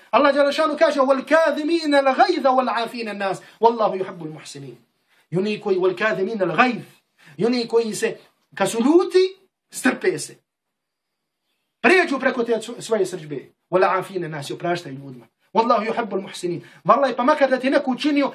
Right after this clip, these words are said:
veliku jasnu nepravdu. I spominjao sam vam ovdje primjere uleme. Spominjao, ne znam da li sam spominjao primjer imama Ahmeda. Imam Ahmed koliko je vremena bio u zatvoru?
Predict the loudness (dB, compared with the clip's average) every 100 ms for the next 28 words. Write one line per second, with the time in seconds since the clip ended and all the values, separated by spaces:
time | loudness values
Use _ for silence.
0 | -12 0 2 2 0 2 2 0 -8 -10
1 | -6 -6 -6 -20 _ _ _ _ _ _
2 | _ _ -8 2 2 4 2 2 -2 -4
3 | 2 2 0 -4 -4 -4 -2 2 2 2
4 | -2 -8 _ _ _ _ _ _ _ _
5 | _ _ 2 2 2 0 -2 0 -2 -2
6 | -4 -4 -4 -4 -4 -2 0 -2 -2 -6
7 | -6 -10 -10 0 2 2 -2 -6 0 2
8 | 4 2 0 -2 -6 -6 -2 -2 -2 -12